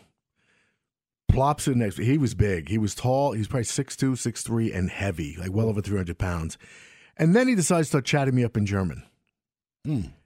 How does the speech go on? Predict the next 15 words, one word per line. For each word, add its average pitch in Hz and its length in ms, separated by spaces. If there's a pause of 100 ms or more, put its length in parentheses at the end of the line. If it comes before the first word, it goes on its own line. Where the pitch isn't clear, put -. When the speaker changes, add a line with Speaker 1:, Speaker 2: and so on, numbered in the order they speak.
(120)
Speaker 1:
And 123 100
I, 127 360
I 120 40
finally 190 340
said 165 200
to 117 60
him, 98 40
I 92 40
said, 95 300 (580)
"I, 196 40
I, 170 240
I - 20
don't 104 120
speak 95 200
German." 87 320